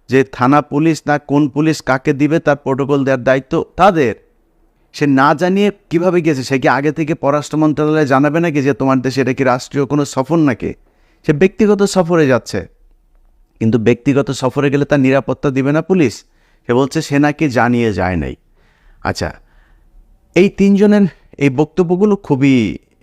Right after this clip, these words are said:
মানে রহস্যজনক, যে এমপি আনারের, আহ, হত্যাকাণ্ডে ভারত কোনোভাবেই জড়িত না। কেন? কী কারণে? কেন এটা করা হচ্ছে কেন? এটার পেছনে কারণ আছে। এমপি আনার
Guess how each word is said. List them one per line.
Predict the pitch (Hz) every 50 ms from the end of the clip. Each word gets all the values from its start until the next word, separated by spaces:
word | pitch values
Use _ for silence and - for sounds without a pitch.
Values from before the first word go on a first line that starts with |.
| _ - -
মানে | 107 110 101 101
রহস্যজনক, | 95 110 123 139 151 143 - - 147 123 107 107 98 104 123 151 - _ _ _ _ _ _ _ _ _ _ _ _ _
যে | 151 - 104 107 214 - -
এমপি | 113 123 135 139 123 - 156 156 156 151 - -
আনারের, | 117 117 123 123 127 123 123 127 127 123 123
আহ, | 113 110 - - _ _ _ _ _ _ _ _ _ _ _ _ _ - 98 98 - - 113
হত্যাকাণ্ডে | 123 - - _ 135 123 - 123 123 123 120 120 120 113
ভারত | 98 - 113 110 120 127 123 - - _
কোনোভাবেই | - 123 127 123 120 120 110 101 123 113 98
জড়িত | 113 113 113 113 101 -
না। | 113 110 110 107
কেন? | - - 127 123 117 110
কী | 101 - - 151 147
কারণে? | - 139 120 110 104 98 92 90 90 - _ -
কেন | 127 120 120
এটা | 113 104 117 110
করা | - - 110 110 110
হচ্ছে | 107 107 - - -
কেন? | - - - - - - _ _ _ _ _ _ _ _ - - _ _ _
এটার | 139 127 - 156 -
পেছনে | - 143 139 - 151 143 135
কারণ | - _ - 101 113 120 113 104
আছে। | 92 90 - - 73 - - _ _ _ _ _ _ _ _ _ _ _ _ _ _ _ _ _ _ _ -
এমপি | 131 139 143 143 165 - - _
আনার | - 120 135 147 165 175 190